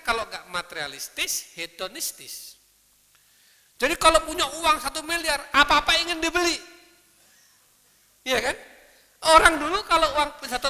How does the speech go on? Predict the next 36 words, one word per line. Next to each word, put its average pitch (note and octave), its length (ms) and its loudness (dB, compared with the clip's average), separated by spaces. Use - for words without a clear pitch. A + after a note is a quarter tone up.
uang, F#4 140 6
satu C#4+ 240 2
miliar, F4 400 4
Pengennya F#4 420 6
ngasih A#3+ 280 2
sana, C4 120 2
ngasih A3 160 -2
sana, A#3+ 180 -2
ngasih G#3 180 -2
sana, G#3+ 220 0
ngasih B3 160 -4
sana, D#4+ 160 -4
begitu. F4+ 280 -4
Saya D4 240 6
mau C#4 80 4
wakaf C4 320 6
di A3 80 -6
sana, A#3 160 0
wakaf A3 160 0
di G3+ 80 -10
sana, G#3+ 240 -2
wakaf A3 240 -4
di G#3 80 -4
sana, G#3+ 240 -4
wakaf G#3+ 200 -2
di G#3 80 -8
sana, A#3+ 200 -2
begitu. F4 300 -8
Kira-kira F4 520 2
kalau E4+ 200 0
orang E4 200 2
sekarang D#4+ 440 2
ini, B3+ 100 -8
ya, G3 200 -2
dapat G3 360 4
rezeki, C#4 560 4